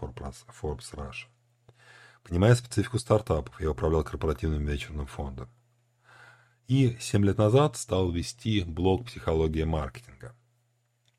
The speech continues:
За это время я не просто стал вести блог, я написал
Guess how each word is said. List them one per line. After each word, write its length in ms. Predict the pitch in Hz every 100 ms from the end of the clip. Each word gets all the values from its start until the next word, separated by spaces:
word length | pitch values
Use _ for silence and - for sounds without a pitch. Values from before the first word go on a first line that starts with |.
| _ _ _ _ -
За 140 | 82 90
это 220 | 90 85
время 500 | 92 107 110 76 67 - - - _ _
я 180 | 85 80
не 100 | 82
просто 640 | - 101 - - 80 -
стал 300 | - - 80
вести 300 | 80 76 -
блог, 320 | 82 101 104 -
я 240 | 82 80
написал 640 | 87 82 - - 87 73